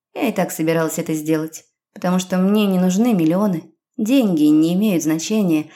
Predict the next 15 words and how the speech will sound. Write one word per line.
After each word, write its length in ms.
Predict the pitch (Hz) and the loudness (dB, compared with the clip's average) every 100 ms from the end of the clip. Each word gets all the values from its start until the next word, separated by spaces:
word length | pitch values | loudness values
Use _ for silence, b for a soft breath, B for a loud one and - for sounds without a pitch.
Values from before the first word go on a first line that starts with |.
| B - | B -12
когда 360 | 165 165 175 | -8 -2 -2
ты 180 | 170 170 | -2 -4
днями 400 | 165 208 254 202 | -2 0 0 0
напролёт 580 | 180 170 170 185 233 233 | -2 -4 -2 0 -2 -2
сидишь 460 | - 147 180 220 | -6 -4 0 -2
в 40 | - | -2
четырёх 420 | 156 170 196 208 | -10 -4 -4 -4
стенах 540 | - 160 185 247 220 | -6 -4 -2 -2 -4
и 40 | 175 | -6
живёшь 480 | 185 226 262 - B B B | -2 0 -2 -4 B B B
в 100 | 190 | -2
вымышленном 600 | 240 285 277 269 269 277 | 2 4 2 0 2 4
мире, 320 | 208 170 151 - _ _ | 4 0 -4 -10 _ _
который 340 | - 165 185 175 | -8 -2 0 2
можешь 400 | 208 208 170 | 2 0 -4